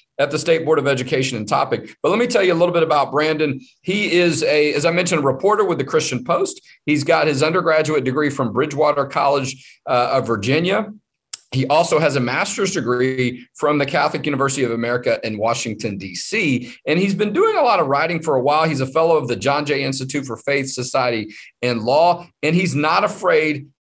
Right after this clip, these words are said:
to tell the stories, to write the stories the right way, particularly when it comes to what is happening to our children these days that are going through these gender transitions, these surgeries,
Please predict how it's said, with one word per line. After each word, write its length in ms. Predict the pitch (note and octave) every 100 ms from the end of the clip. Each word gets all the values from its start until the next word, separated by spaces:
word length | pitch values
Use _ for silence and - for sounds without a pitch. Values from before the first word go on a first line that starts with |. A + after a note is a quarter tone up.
| _ _
to 140 | - D3
tell 260 | D#3 D3
the 80 | D#3+
stories, 460 | E3 - C3 B2+ B2+
to 140 | C#3
write 240 | A#2 B2 C3+
the 80 |
stories 420 | C3 B2+ A#2+ A2+ F#2+
the 100 | G#2+
right 300 | A2 A2+ -
way, 320 | A2+ G2+ - -
particularly 800 | D3 - - B3+ - G#3+ F#3 D#3+
when 200 | D#3+ D3+
it 120 | C3+
comes 360 | - E3 E3 -
to 260 | D#3+ B2+ - -
what 340 | - A2 D3 F#3+
is 140 | G3
happening 440 | D#3 D3 D3+ D3+ D3
to 80 |
our 140 | C#3+ C3+
children 420 | C3+ D3+ D3+ C#3
these 240 | C3 B2+
days 440 | B2+ A#2+ A#2 A2+ - - _
that 100 | B2
are 120 | B2+ G2+
going 320 | B2+ D#3+ E3
through 180 | D#3 C#3
these 220 | B2+ G2+
gender 420 | G#2 C#3 D#3+ E3+
transitions, 760 | - D3 C#3 A#2+ A#2 A#2+ A2+ -
these 300 | G#2 - -
surgeries, 720 | D#3 E3+ D3+ B2+ A#2+ A#2